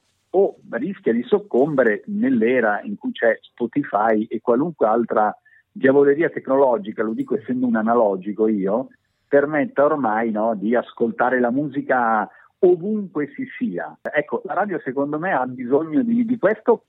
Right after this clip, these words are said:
per sopravvivere a se stessa e spero che, eh, anche gli editori più, più grandi e più blasonati da questo punto di vista rico-, ritornino a usare un po' di più.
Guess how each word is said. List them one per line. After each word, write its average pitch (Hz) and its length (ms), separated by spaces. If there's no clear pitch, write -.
per 233 640
sopravvivere 151 600
a 113 120
se 120 120
stessa - 640
e 131 320
spero 165 560
che, - 160
eh, 101 840
anche 131 260
gli 127 120
editori 117 800
più, 135 280
più 139 160
grandi 131 420
e 110 60
più - 140
blasonati 123 680
da 120 160
questo 143 280
punto 127 260
di 123 120
vista 139 280
rico-, 120 580
ritornino 135 680
a 113 60
usare 117 320
un 113 160
po' 113 100
di 110 140
più. 117 200